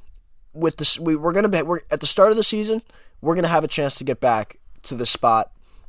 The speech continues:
And, uh, a lot of people are concerned. A lot of people are, you know, making a lot of big statements, grand assumptions,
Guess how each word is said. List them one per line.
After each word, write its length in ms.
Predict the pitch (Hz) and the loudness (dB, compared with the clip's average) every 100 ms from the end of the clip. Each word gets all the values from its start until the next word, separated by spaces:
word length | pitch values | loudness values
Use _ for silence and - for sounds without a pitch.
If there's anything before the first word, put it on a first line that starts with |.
| - | -10
And, 380 | 117 120 120 113 | -6 -4 -4 -2
uh, 380 | 117 113 113 110 - - - - - | 2 4 2 0 -8 -20 -20 -14 -2
a 60 | |
lot 180 | 127 160 | 4 4
of 80 | 180 | 4
people 280 | 202 190 185 | -4 -2 0
are 80 | 160 | 0
concerned. 600 | 151 - 143 147 156 165 - - - - - - - - - | -2 -4 -2 -2 -4 -8 -16 -20 -20 -20 -20 -18 -20 -12 -2
A 60 | |
lot 160 | 131 156 | 2 2
of 60 | - | 2
people 280 | 190 170 156 | -4 2 4
are, 260 | 143 131 | 4 0
you 140 | 147 135 | -4 -4
know, 280 | 113 107 - - | -4 -4 -8 -14
making 460 | 113 107 143 143 | -12 -4 -2 0
a 40 | 127 | 0
lot 300 | 123 135 151 | 4 4 4
of 200 | 151 - | -2 -2
big 180 | 147 160 | -2 -2
statements, 640 | - 151 147 147 143 - - - - - - - | 2 2 2 -2 -6 -10 -12 -20 -20 -20 -20 -8
grand 320 | 131 135 151 | 0 0 2
assumptions, 880 | 147 - 147 139 151 143 139 - | 0 0 -2 -2 -6 -6 -6 -8